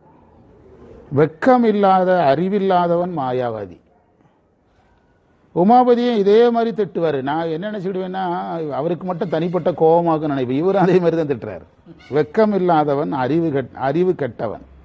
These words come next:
அறிவு இல்லா-, ஈ-, குறைபாடுடையவன், மூலத்துல எப்படி இருக்குன்னா, மானா மதிகேடன்" அப்படிங்கிறாரு. மதிகேடன்கிறார், அறிவு குறைபாடுடையவன்.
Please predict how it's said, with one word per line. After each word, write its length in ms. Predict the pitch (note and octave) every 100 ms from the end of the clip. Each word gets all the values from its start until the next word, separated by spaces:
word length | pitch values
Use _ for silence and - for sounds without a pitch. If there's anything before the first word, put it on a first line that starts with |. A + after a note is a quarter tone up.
| - - -
அறிவு 320 | B2+ D#3 G3
இல்லா-, 500 | F3 D#3 D#3+ D3 C3
ஈ-, 320 | A#2 B2+ E3 B2+
குறைபாடுடையவன், 800 | E3+ G#3+ G#3 F3+ C#3 A2 E2+ D2 - - - - - - - - - - - - - -
மூலத்துல 460 | D3 G#3 A3 G#3 G3+
எப்படி 220 | F3 F#3
இருக்குன்னா, 340 | F#3 F#3 F#3 D#3+ C3+ D3+ - B2+
மானா 480 | B2+ C#3 E3 F#3 F#3 F#3+
மதிகேடன்" 720 | G#3 C#3 C#3 F3+ F3 F3 E3+ E3+
அப்படிங்கிறாரு. 480 | C#3+ C#3 B2+ G2 C#2 _ _ - - - _ _ _ _ _
மதிகேடன்கிறார், 840 | A#2+ C3+ D#3 D#3+ D3+ C#3+ B2+ G2 - _ _ _ _ _ _
அறிவு 380 | G2+ C3 D#3+ E3
குறைபாடுடையவன். 760 | C#3+ C#3+ D3 D3 B2+ G#2 E2+ -